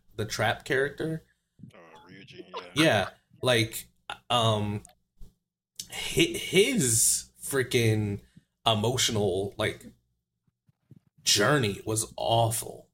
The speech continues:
Speaker 1: I felt so bad for him. And then the main character, his was good too. The, the genius kid, his was good. I'm like,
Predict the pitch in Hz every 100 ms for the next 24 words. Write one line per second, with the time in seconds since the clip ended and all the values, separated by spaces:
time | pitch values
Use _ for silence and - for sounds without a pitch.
0 | - 110 - 139 - - 160 185 185 101
1 | 113 113 - - 62 - _ _ _ _
2 | _ _ _ _ _ _ _ _ - 120
3 | 120 117 110 110 107 - - - 107 135
4 | 143 - - 165 165 - 92 - - 175
5 | 202 185 107 104 98 - 107 98 - 196
6 | 113 110 - - 123 113 110 - 113 113
7 | 160 240 190 110 - - 117 90 - _
8 | _ _ - 185 240 226 117 104 - 98
9 | 73 - _ 165 185 160 120 -